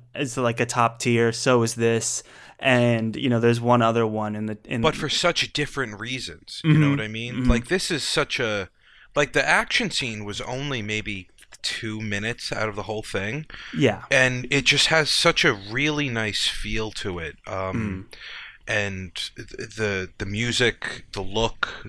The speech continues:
Speaker 2: the, ju-, and kinda just the feel, you know,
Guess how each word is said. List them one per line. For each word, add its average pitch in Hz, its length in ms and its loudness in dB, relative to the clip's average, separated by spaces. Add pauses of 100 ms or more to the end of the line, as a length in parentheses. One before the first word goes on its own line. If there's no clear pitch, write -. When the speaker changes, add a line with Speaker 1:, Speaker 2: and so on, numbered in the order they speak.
(160)
Speaker 2:
the, 90 380 -4 (180)
ju-, 127 180 0
and 143 240 4
kinda 214 300 4
just 123 260 0
the 107 80 -2
feel, 110 640 0
you 98 80 -4
know, 98 220 0